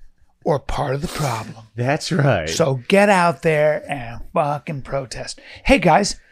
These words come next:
Speaker 1: thanks for listening. Sorry this has been so deep and
Speaker 2: Hold on.
Speaker 1: religious.
Speaker 2: Let me ask you a question, though. Since you're bringing this all up, are you finding yourself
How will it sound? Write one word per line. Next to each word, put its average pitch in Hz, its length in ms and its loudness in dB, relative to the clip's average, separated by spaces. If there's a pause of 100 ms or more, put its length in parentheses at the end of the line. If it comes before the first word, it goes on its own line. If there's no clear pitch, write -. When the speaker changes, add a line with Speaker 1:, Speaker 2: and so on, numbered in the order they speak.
(180)
Speaker 1:
thanks 294 240 2
for 202 120 0
listening. 190 400 2
Sorry 254 320 2
this 190 160 0
has 147 100 -6
been 196 180 -2
so 147 200 -4
deep 180 420 -2
and 143 140 -8
Speaker 2:
Hold 131 100 -8
on. 135 60 -4
Speaker 1:
religious. 196 380 4
Speaker 2:
Let 185 100 6
me 240 100 0
ask 185 260 0
you 123 120 0
a - 20 -14
question, 113 360 0
though. 80 180 -6
Since 151 340 0
you're 185 100 4
bringing 135 340 2
this 117 180 -2
all 110 180 4
up, 95 220 -2
are 127 180 6
you 160 220 0
finding 143 500 0
yourself 107 680 0